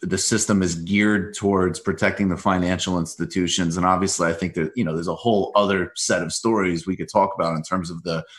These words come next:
decades-long attack on organized labor, and w-, which you've talked about on this show, and I'd love you to loop back to. But,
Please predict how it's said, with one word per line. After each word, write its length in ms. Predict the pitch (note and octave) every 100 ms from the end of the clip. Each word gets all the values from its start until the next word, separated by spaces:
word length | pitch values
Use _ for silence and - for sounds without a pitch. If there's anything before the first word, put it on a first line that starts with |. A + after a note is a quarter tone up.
| - _ -
decades-long 640 | A2 - G2+ F2+ G2 G2
attack 440 | F2+ - F#2+ F#2 -
on 140 | E2+
organized 580 | D#2+ G2+ F#2+ F2 F2 E2
labor, 460 | F#2+ F#2 F2+ F#2 F2
and 260 | D#2 D2 -
w-, 220 | F2+ F2
which 240 | F2+ F2+ G#2
you've 160 | F#2+
talked 260 | - F2+ -
about 200 | F2+ F2
on 120 | F2
this 120 | F2
show, 300 | - F#2+ F#2
and 100 | F2+
I'd 100 | D#2
love 180 | F2 F2 F#2
you 60 |
to 60 | F2
loop 220 | E2+ E2
back 300 | E2+ E2 -
to. 100 | F2+
But, 220 | E2+ G#2+